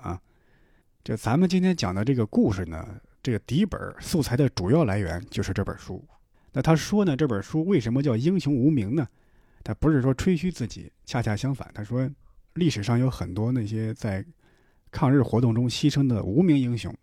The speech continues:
啊，没有人纪念他们，甚至作为同事的他都不知道这个人叫什么啊，因为当时特工之间呢，互相起的都是代号，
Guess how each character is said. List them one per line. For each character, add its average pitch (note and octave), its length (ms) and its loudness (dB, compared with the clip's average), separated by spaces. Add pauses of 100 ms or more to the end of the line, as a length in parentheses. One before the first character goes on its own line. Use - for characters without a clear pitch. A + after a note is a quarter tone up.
(160)
啊， - 200 -20
没 B2+ 180 2
有 E3+ 120 8
人 C#3 160 4
纪 E3+ 140 2
念 A2+ 140 4
他 F2 120 -6
们， E2+ 160 -10 (420)
甚 F3+ 200 4
至 E3+ 100 8
作 E3 140 4
为 D3 100 8
同 C#3+ 220 2
事 D#3+ 120 0
的 A#2 120 -2
他 D3+ 260 -2 (220)
都 E3+ 140 6
不 D#3 140 0
知 D#3 100 2
道 C#3 160 2
这 C#3+ 140 2
个 G#2+ 80 0
人 G2+ 200 -2
叫 A2 200 0
什 F2 160 -10
么 - 140 -18 (580)
啊， - 160 -10
因 C3 100 4
为 F3 80 4
当 F#3 140 0
时 E3+ 180 -4 (120)
特 E3+ 140 4
工 D#3+ 160 4
之 E3+ 120 2
间 E3+ 140 4
呢， C3+ 200 -2
互 - 160 -2
相 D3 180 2
起 - 140 -6
的 - 80 0
都 B2+ 120 0
是 C#3+ 100 -2
代 B2+ 160 -2
号， - 240 -6